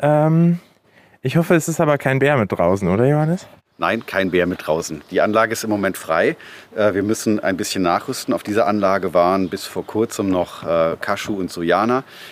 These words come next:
Speaker 2: die beiden weiblichen Brillenbären, Mutter und Tochter. Und die haben hier am Haus ein bisschen, äh, ihren Spieltrieb freien Lauf gelassen, haben so eine Isolationsfolie freigekratzt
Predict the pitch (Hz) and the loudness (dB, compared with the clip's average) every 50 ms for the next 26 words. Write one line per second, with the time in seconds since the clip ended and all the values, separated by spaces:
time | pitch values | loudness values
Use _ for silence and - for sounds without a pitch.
0 | - - - 92 82 - 85 82 82 82 73 82 80 78 80 80 76 - - - | -20 -16 -14 -10 -2 2 2 4 2 2 0 -2 -4 -4 -4 -6 -8 -10 -16 -20
1 | - - _ - 78 80 92 - - 113 - - 117 - - 120 123 120 107 123 | -20 -18 _ -2 -2 -2 -2 -2 -4 -6 -4 -4 -4 0 2 2 2 4 2 2
2 | 123 123 110 95 95 - - 71 78 - - - - - - 123 127 143 147 - | 2 2 0 -2 -2 -2 -2 -4 -4 -4 -6 -8 -8 -4 -2 -2 -2 -2 -4 -10
3 | - - - - - - 95 82 101 104 101 110 110 98 104 113 104 104 95 90 | -20 -20 -20 -20 -14 -12 -10 -4 -4 -2 -2 -2 -2 0 0 2 2 2 0 0
4 | 92 92 95 110 113 - - - - 90 95 92 82 - 98 - - - - - | 0 2 2 2 0 -2 -6 -10 -4 -2 0 0 0 -4 -6 -8 -6 -6 -2 -2
5 | 101 95 95 92 92 90 87 - - - - 92 90 87 87 85 85 87 78 85 | 0 0 0 0 0 -2 -4 -6 -10 -4 0 2 4 4 4 4 4 2 0 -4
6 | 90 85 - - - 120 127 131 - - 117 107 - - - 101 104 101 98 98 | -6 -8 -8 -10 -6 -4 -4 -4 -4 -4 -6 -6 -6 -2 0 0 0 2 2 0
7 | 95 98 - - 101 90 98 - - 101 90 80 90 95 90 - 92 95 - 95 | 0 0 -2 -4 -2 -2 -2 -2 -2 -6 -6 -4 -4 -6 -6 -6 -6 -8 -6 -6
8 | 90 92 90 85 - - - 107 110 123 120 - - - - 95 95 85 78 82 | -6 -4 -4 -4 -4 -4 -6 -2 -2 -2 -2 -4 -8 -8 -4 -2 -2 -2 -2 -4
9 | 82 - - - 85 85 85 76 87 - - - 92 101 - - - - - | -6 -6 -4 -2 0 0 0 -2 -6 -8 -8 -4 -4 -4 -4 -6 -16 -16 -16